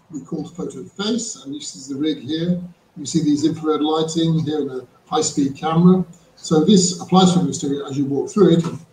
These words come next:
designed for airports. And you can see the kind of resolution we could get from the skin. You can't really get this with other three D cameras. They don't generally give you this kind of resolution. And, uh,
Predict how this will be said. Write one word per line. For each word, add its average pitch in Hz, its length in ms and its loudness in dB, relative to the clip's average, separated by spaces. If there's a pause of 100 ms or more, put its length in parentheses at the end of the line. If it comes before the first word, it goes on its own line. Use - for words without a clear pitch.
(300)
designed - 340 -8
for 139 100 -4
airports. 165 680 -4 (340)
And 147 260 -6
you 160 60 -4
can 156 140 0
see 269 180 0
the - 80 -2
kind 233 140 4
of 202 80 4
resolution 190 420 6
we 160 140 4
could - 120 -4
get 175 240 0
from 170 100 -2
the 160 60 -2
skin. 160 320 0
You 160 140 0
can't 254 320 -2
really 196 240 0
get 202 280 -2
this - 280 -12
with 139 240 -10
other 160 240 -2
three 151 280 -4
D 139 440 -4 (640)
cameras. 113 680 -8 (680)
They 156 80 -10
don't 180 240 4
generally 143 340 0
give 127 180 -2
you 123 60 -4
this 127 160 -8
kind 113 180 -18
of 113 80 -18
resolution. - 520 -20 (1000)
And, 151 380 0
uh, 160 440 6